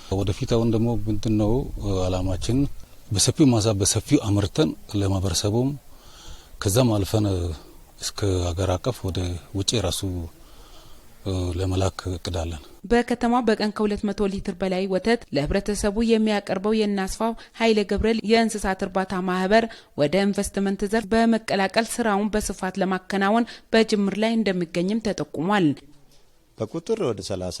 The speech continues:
Speaker 3: ስምንት አለኝ። እነሱ ግማሹ የሚደልብ አለ፣ በስጋ የሚሸጠው የሚሸጥ አለ። አሁን የስጋ ገበያው ራሱ በደላላ እንትን የተሳሰረ ነው። እኔ ወደፊት ቢቻል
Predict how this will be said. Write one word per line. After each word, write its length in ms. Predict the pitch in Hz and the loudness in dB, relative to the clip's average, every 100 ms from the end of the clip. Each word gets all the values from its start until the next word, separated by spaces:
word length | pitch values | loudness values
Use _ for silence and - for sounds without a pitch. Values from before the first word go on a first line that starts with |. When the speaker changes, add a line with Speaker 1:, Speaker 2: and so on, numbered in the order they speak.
| 90 | -8
Speaker 3:
ስምንት 460 | - 90 98 120 - | -6 -6 -4 -6 -10
አለኝ። 420 | 82 82 85 82 85 87 135 127 117 98 87 95 95 95 92 92 | -14 -14 -14 -14 -14 -16 -18 -16 -16 -16 -14 -14 -12 -12 -12 -12
እነሱ 320 | 87 85 85 - | -10 -8 -8 -8
ግማሹ 400 | 95 87 90 85 | -8 -6 -6 -8
የሚደልብ 540 | 110 98 92 92 90 90 | -8 -8 -6 -8 -8 -10
አለ፣ 160 | 85 87 | -10 -14
በስጋ 320 | 87 87 98 90 85 - _ _ _ _ _ | -16 -16 -12 -14 -14 -20 _ _ _ _ _
የሚሸጠው 540 | 98 92 85 90 - 165 180 | -10 -8 -8 -10 -10 -12 -12
የሚሸጥ 520 | 92 92 90 - 92 - | -8 -8 -6 -8 -8 -8
አለ። 220 | 50 85 143 202 _ - - - - | -10 -8 -10 -12 _ -20 -20 -20 -14
አሁን 220 | 95 90 | -8 -2
የስጋ 280 | 95 101 117 113 | 0 0 2 -2
ገበያው 380 | 98 95 95 87 | -2 -4 -4 -4
ራሱ 240 | 85 87 110 | -6 -8 -8
በደላላ 520 | 90 90 85 87 82 80 - - 202 175 | -10 -8 -6 -6 -6 -10 -14 -20 -20 -14
እንትን 340 | 101 90 - 85 | -10 -10 -6 -6
የተሳሰረ 580 | 85 90 90 82 - 85 | -6 -6 -6 -6 -6 -8
ነው። 120 | 82 85 | -10 -10
እኔ 140 | 98 113 | -6 -2
ወደፊት 400 | 127 117 165 196 - - _ _ _ _ _ _ _ | -2 -2 -4 -10 -16 -20 _ _ _ _ _ _ _
ቢቻል 580 | 104 113 - 92 92 | -8 -6 -4 -4 -6